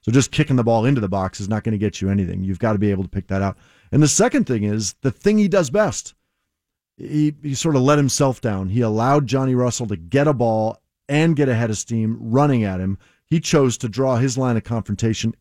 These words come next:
in the box where one misstep, it's a penalty. If he goes and makes that foul five yards outside the box, maybe s-, uh, Sporting doesn't score. And the second one,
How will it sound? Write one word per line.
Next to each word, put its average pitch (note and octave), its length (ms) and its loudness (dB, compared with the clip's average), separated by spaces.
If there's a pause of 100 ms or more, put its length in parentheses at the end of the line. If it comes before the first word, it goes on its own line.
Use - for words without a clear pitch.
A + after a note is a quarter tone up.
in F3+ 240 6
the C#3 80 0
box G2+ 520 -6
where A2 400 0 (360)
one C3 220 2
misstep, B2 460 0
it's A#2 120 -4
a G#2+ 60 -6
penalty. A2 460 -2
If G#2+ 120 -2
he E3 100 2
goes D#3 240 4
and C3+ 80 2
makes C#3 200 -2
that B2+ 180 -2
foul A#2+ 520 -2 (520)
five B2+ 280 -2
yards A#2+ 220 2
outside B2+ 360 0
the A2+ 60 -4
box, C#3 460 -4
maybe A#2+ 200 2
s-, - 360 -8 (600)
uh, A2+ 240 2 (120)
Sporting B2 360 2
doesn't G#2 220 0
score. A2 340 -2 (300)
And E3 100 2
the D#3+ 40 4
second G#3 300 2
one, D#3+ 240 2